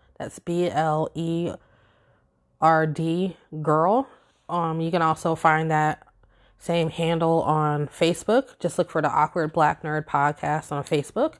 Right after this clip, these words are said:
And, um, hopefully, you know, you were entertained by the last story. Hopefully you got some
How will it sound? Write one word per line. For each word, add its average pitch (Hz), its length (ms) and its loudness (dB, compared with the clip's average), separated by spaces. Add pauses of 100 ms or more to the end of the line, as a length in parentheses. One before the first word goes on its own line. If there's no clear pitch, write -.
(640)
And, 202 300 2
um, 180 420 2 (160)
hopefully, 349 440 4
you 277 160 2
know, 196 240 2
you 196 180 2
were 208 60 4
entertained 196 460 2
by 185 80 6
the 180 80 4
last 165 280 4
story. 170 320 2
Hopefully 180 380 0
you 170 60 0
got 160 160 -2
some 160 300 -2